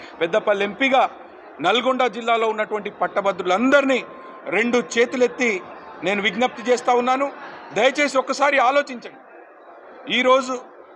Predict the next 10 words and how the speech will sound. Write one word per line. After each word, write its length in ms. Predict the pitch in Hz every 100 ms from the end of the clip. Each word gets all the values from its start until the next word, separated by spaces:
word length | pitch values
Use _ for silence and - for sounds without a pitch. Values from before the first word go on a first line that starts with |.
| -
నరేంద్ర 420 | 175 247 269 254
మోడీ 260 | 247 240 247
గారి 260 | 233 226 202
నాయకత్వంలో 840 | 214 254 247 - 240 226 277 311 - - - - 190
ఈ 180 | 247
పది 340 | 254 - 220 254
సంవత్సరాల 640 | 226 226 240 247 240 240
కాలంలో 640 | 233 208 220 240 233 226 - - - - - -
తెలంగాణ 600 | 196 247 254 254 247 226
రాష్ట్రం 560 | 202 240 - 269 247